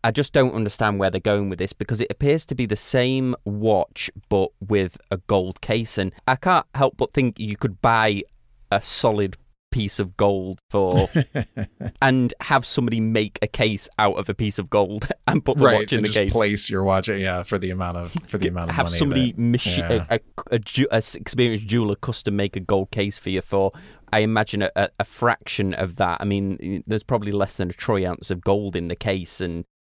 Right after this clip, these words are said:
Speaker 1: but, uh, and it, and obviously that, you know, that troy ounce would be pure gold. But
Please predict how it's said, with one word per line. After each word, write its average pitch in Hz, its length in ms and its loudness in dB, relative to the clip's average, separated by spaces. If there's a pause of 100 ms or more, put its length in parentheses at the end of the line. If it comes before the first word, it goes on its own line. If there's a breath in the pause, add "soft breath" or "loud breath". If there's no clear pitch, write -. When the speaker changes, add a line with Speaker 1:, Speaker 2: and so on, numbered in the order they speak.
(400)
Speaker 1:
but, - 260 -2
uh, 90 160 0
and 98 140 0
it, 90 200 -4
and 104 140 2
obviously 98 340 -2
that, 85 180 -2 (400)
you 101 60 -4
know, 90 120 -2
that - 140 -8
troy 92 220 -2
ounce - 140 -10
would 85 100 -10
be 85 80 -4
pure 92 280 -4
gold. 80 240 -4
But - 140 -4